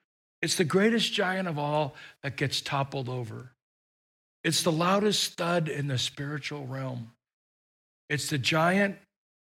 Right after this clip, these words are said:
it's the giant called death,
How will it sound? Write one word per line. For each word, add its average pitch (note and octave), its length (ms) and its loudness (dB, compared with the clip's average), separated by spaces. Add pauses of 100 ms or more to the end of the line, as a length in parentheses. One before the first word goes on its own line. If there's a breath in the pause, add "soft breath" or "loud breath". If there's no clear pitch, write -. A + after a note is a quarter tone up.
(720)
it's C#3+ 160 -4
the D3 100 0
giant F3 420 2
called F3+ 300 -4
death, D3 460 -2